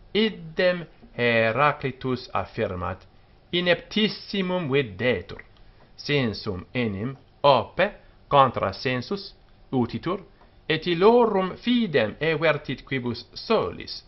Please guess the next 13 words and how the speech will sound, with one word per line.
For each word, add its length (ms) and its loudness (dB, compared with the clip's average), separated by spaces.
tuto 480 -8
credimus. 640 -4
Uh, 200 0
solis 640 -2
tuto 360 0
credimus, 640 -2
et 140 -2
a 80 2
quibus 480 -4
hunc, 240 -8
quem 260 -6
vocat 440 -2
ignem, 540 0